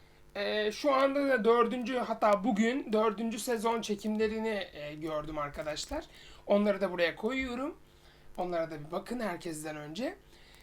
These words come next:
E, dizi gerçekten sonunda beni ağlattı arkadaşlar. Üçüncü sezonda veda ederlerken çok ağlattı. Ama sanki ikinci sezonda da bitebilirdi. Üçüncü sezonda da bitirebilirlerdi. Dördüncü sezonun gelme anlamını anlamadım.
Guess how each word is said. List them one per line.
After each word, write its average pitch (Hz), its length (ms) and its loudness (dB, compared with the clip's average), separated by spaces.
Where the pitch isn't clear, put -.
E, 185 260 2
dizi 277 200 0
gerçekten 262 600 2
sonunda 233 480 -2
beni 233 160 0
ağlattı 190 480 2
arkadaşlar. 156 480 -8
Üçüncü 214 340 -6
sezonda 175 560 -2
veda 202 320 4
ederlerken 208 600 2
çok 208 240 -2
ağlattı. 170 560 2
Ama 320 220 10
sanki 294 400 4
ikinci 254 300 -4
sezonda 254 400 -2
da 262 100 2
bitebilirdi. 160 480 -6
Üçüncü 240 340 -6
sezonda 240 420 -2
da 226 100 0
bitirebilirlerdi. 165 760 -4
Dördüncü 226 360 -2
sezonun 262 320 -6
gelme 247 260 0
anlamını 247 380 -2
anlamadım. 214 680 2